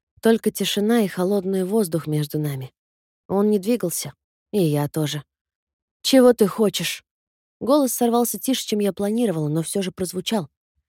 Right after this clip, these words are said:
Это были первые слова, которые я осмелилась ему сказать. Странно, столько времени он был рядом, а между нами царила тишина. Он сделал шаг вперёд,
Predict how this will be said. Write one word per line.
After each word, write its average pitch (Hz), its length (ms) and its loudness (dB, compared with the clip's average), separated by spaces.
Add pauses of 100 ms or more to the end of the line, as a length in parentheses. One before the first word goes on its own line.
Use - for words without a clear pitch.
(180)
Это - 200 2
были 240 240 2
первые 233 360 2
слова, 233 300 0
которые 175 340 0
я 170 140 0
осмелилась 170 600 -2
ему 170 120 -2
сказать. 165 540 -6 (920)
Странно, 247 600 0 (260)
столько 247 400 4
времени 208 380 4
он 196 140 2
был 180 140 2
рядом, 175 420 0
а 185 100 -2
между 180 340 0
нами 175 300 0
царила 170 440 0
тишина. 165 560 -6 (840)
Он 240 240 2
сделал 175 420 0
шаг 170 320 -6
вперёд, - 540 -8